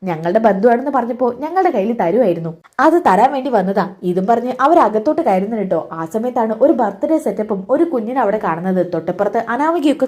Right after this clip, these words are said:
കാണുന്നുണ്ട് കേട്ടോ. നയനി ആദർശിനെ കണ്ട പാടെ തന്നെ അനാമിക അവിടുന്ന് എഴുന്നേൽത്തുനിന്ന് എഴുന്നേൽക്കുന്നുണ്ട്.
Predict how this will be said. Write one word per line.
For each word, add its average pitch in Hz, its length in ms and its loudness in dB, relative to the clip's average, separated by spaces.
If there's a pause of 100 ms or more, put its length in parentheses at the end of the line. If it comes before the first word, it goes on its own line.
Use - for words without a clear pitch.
കാണുന്നുണ്ട് 196 420 0
കേട്ടോ. 170 280 0 (320)
നയനി 175 300 2
ആദർശിനെ 240 540 0
കണ്ട 240 160 2
പാടെ 247 320 2
തന്നെ 233 260 0
അനാമിക 294 420 0
അവിടുന്ന് 214 400 -2
എഴുന്നേൽത്തുനിന്ന് 262 520 0
എഴുന്നേൽക്കുന്നുണ്ട്. 220 720 2